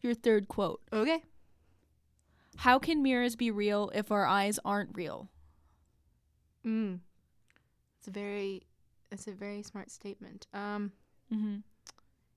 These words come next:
Speaker 2: Oh my God. Um. Is it Matt Lauer?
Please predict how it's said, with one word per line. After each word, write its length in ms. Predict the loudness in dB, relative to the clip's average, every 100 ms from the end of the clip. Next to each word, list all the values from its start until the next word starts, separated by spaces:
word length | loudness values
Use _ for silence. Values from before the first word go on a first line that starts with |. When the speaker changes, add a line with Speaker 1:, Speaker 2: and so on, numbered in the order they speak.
| _ _ _ _ _ _ _ _ _ _ _ _ _ -20
Speaker 2:
Oh 40 | -20 _ _ _ -20 -20 _ _ _ _ _ _ _ _ _ _ _ _ _ _ _ _ _ _ _ _ _ _ _ _ _ _ _ _ _ _ _ _ _ _
my 80 | -10
God. 0 | -6
Um. 280 | -6 -8 -12 _ _ _ _ _ _ _ _ _ _ _ _ _ _ _
Is 140 | -4
it 80 | -2
Matt 240 | 0 0 -2
Lauer? 400 | -4 -2 -2